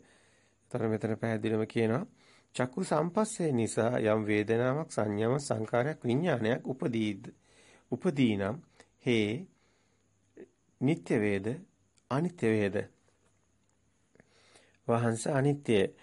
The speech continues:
යමෙක් අනිත්‍ය නම් දුක් වේ නම් නොහොත් සුඛ වේද? යමක් අනිත්‍ය නම් දුක්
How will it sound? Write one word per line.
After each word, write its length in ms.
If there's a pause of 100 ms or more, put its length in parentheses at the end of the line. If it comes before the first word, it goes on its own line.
(260)
යමෙක් 320
අනිත්‍ය 440
නම් 220 (440)
දුක් 400
වේ 260
නම් 180 (280)
නොහොත් 360 (760)
සුඛ 240
වේද? 320 (800)
යමක් 340
අනිත්‍ය 380
නම් 240 (440)
දුක් 240